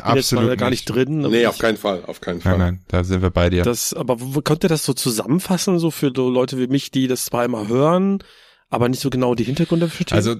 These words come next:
Speaker 2: zum einen natürlich die extrem lange, ähm, Wartezeit. Ne, die kriegen, du kriegst, bezahlst Geld
Speaker 1: Ja.
Speaker 2: und musst teilweise bis zu zwei Jahre warten, bis du dein Dings kriegst. Das,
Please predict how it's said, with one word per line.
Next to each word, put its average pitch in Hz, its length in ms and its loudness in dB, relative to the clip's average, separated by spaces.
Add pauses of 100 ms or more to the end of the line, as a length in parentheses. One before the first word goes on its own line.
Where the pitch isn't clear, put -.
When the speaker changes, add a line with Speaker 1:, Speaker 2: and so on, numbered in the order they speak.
(100)
Speaker 2:
zum - 220 0
einen 113 160 2
natürlich 107 280 0
die 92 100 0
extrem 90 340 0
lange, 85 420 0 (160)
ähm, 80 480 -2
Wartezeit. - 680 -4
Ne, 95 140 2
die 92 200 2
kriegen, 113 300 0
du - 100 -4
kriegst, - 400 -6
bezahlst 104 420 -2
Geld 110 240 2
Speaker 1:
Ja. 101 60 -4
Speaker 2:
und 101 60 -2
musst 110 180 0
teilweise 98 340 2
bis 98 160 0
zu 95 100 -2
zwei 92 280 -2
Jahre 87 300 2
warten, 85 280 -2
bis 85 140 0
du 78 60 -6
dein 80 180 0
Dings 82 240 -4
kriegst. - 180 -6
Das, - 200 -6